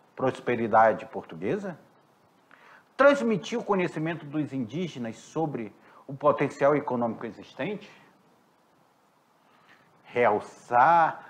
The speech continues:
a pobreza dos habitantes nativos para demarcar a superioridade europeia,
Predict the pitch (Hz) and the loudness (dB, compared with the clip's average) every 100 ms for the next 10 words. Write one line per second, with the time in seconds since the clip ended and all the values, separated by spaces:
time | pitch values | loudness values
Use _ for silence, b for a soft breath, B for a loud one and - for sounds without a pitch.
0 | - 107 110 120 98 92 135 165 139 113 | -4 -2 -2 -4 -6 -2 0 0 -2 -8
1 | 113 117 110 - 127 131 - 120 113 - | -4 -2 -4 -8 -6 -6 -6 -6 -6 -6
2 | 139 131 - - 123 120 110 175 185 - | -6 -6 -12 2 4 4 2 0 2 0
3 | - 123 123 - - - 113 - 117 127 | 2 4 4 2 -12 -2 -2 -2 -4 -2
4 | 113 113 101 98 98 90 87 - 202 240 | 0 0 0 0 0 0 -6 -4 0 2
5 | 185 - | 2 -2